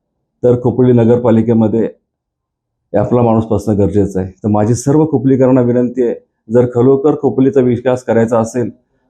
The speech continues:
तर आपण एकदा सुनील भाऊंना व राष्ट्रवादीला संधी द्या. सुधाकर घारे असतील, सुनील तटकरे असतील, आदिताई असतील,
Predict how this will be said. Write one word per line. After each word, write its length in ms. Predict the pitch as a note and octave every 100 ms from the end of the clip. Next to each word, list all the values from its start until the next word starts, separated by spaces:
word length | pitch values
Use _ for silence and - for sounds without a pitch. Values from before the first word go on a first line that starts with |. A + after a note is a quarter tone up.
| B2+
तर 80 |
आपण 300 | A2+ A2+ C3+
एकदा 440 | A#2+ A2 B2 A#2+ E2 - _ _ _ _
सुनील 300 | - B2 C3+
भाऊंना 460 | A#2+ A#2+ A#2+ A#2+ G2 - -
व 100 | A2
राष्ट्रवादीला 580 | G#2+ - C3 B2 B2+
संधी 280 | A#2+ A#2 A2+
द्या. 260 | A#2+ A#2+ A#2
सुधाकर 360 | - A2 A#2
घारे 280 | A#2+ A2 A2
असतील, 380 | A#2 A2+ A#2+ A2+
सुनील 340 | A2+ A2+ A2+
तटकरे 300 | G#2+ - A#2+
असतील, 420 | A#2 A2 - A2 F2
आदिताई 380 | G#2 A2+ A#2
असतील, 420 | A2+ A2 - A2